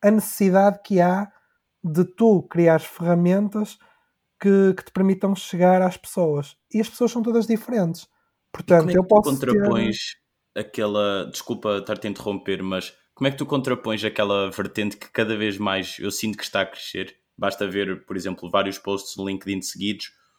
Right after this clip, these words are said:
Speaker 2: onde estão a começar a acusar o marketing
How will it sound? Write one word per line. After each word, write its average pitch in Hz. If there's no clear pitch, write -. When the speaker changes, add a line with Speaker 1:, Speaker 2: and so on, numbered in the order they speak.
Speaker 2:
onde 120
estão 123
a -
começar 131
a 135
acusar 117
o 110
marketing 120